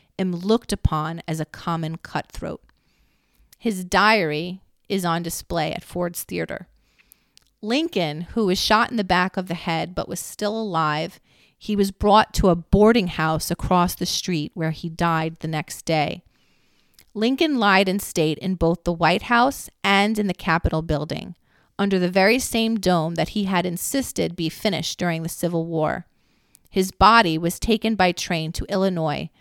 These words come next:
making several stops along the way for citizens to pay their respects to the fallen president. The casket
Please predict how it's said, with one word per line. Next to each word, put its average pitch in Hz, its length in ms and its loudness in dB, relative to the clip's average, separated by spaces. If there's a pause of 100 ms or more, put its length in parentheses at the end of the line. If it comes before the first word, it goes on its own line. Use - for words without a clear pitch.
(260)
making 180 300 -2
several 226 460 4
stops - 480 0
along 185 340 0
the 190 80 0
way 151 300 0
for 170 160 -6
citizens 180 680 -4
to - 100 -8
pay 208 280 4
their 220 200 4
respects - 580 0
to - 120 -4
the 175 100 -2
fallen 160 440 0
president. 160 600 -2 (680)
The 185 80 -2
casket - 640 0